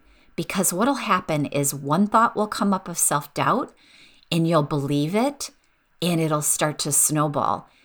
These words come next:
into two or three or four thoughts that build upon each other. And eventually, you've got this stream of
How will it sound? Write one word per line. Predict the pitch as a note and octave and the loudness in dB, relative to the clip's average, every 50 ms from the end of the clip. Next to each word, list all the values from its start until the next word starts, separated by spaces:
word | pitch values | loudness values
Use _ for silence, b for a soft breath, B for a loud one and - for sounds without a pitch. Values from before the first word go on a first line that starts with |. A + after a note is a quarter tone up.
| b b b | b b b
into | D3 D3+ C#3+ - - B2+ | -2 -2 -2 -2 -2 -4
two | - - - - A#3 G#3+ F#3 E3 C#3+ - - | -2 -2 -2 2 2 4 4 4 2 0 -2
or | - C#3 | -4 -4
three | C#3 - - E3 E3+ D#3+ D#3+ D#3 D3 - - - | -4 -6 -6 -4 -2 -2 0 -2 -2 -4 -4 -6
or | C#3 C3+ | -6 -6
four | C#3 - - - D3+ D3+ D#3+ D#3+ D3 D3 | -6 -8 -6 -4 0 4 4 4 4 4
thoughts | - - - - - - - - - - b b b b b b _ _ - | 2 2 2 2 2 0 -4 -4 -4 -4 b b b b b b _ _ -2
that | E3 C#3+ C#3+ C3+ - - - _ _ _ _ - | 0 2 2 2 0 -4 -10 _ _ _ _ 0
build | F3+ F3 F#3+ G#3 G#3 F3+ D3+ A#2+ - - | 2 4 6 6 6 4 4 0 -2 -4
upon | D#3 D3 - - D3+ C#3+ C#3 | -4 -4 0 0 2 2 4
each | C#3 C#3+ C#3+ - - | 2 2 0 0 0
other. | B2+ - B2+ D3+ G3 A3+ B B B B B B _ F3 | 0 2 2 0 0 -2 B B B B B B _ 2
And | F#3 G3 G3 | 2 4 4
eventually, | G#3 E3+ F3 F3+ G#3+ C#4 C#4+ - - G#3+ F3+ E3+ E3 D#3+ D#3+ D#3+ D#3 B B B B - | 4 4 4 4 4 4 4 4 2 2 2 2 0 0 0 -2 -4 B B B B -2
you've | E3 E3 E3 - | 0 0 0 2
got | - D#3+ D3 - - | 2 2 2 2 -2
this | D3 C#3+ - | 0 2 4
stream | - - - - - F3+ F3 F#3 G#3 G#3 G3 F3+ D#3+ C#3 C#3 C3 C3+ C#3+ B B B B B B - | 4 4 4 2 0 -2 0 2 4 4 4 4 4 2 2 2 0 -4 B B B B B B -2
of | D3+ D3 | -2 0